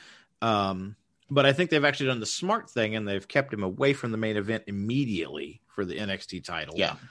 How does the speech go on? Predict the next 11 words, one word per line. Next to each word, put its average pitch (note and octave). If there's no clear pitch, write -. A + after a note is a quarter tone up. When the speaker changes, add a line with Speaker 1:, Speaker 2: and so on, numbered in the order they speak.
Speaker 1:
Um, G#2
Speaker 2:
I F#2
do F#2+
think F2
that's -
good. -
Speaker 1:
So B2
I, A2+
I C3
welcome B2+
this, G#2+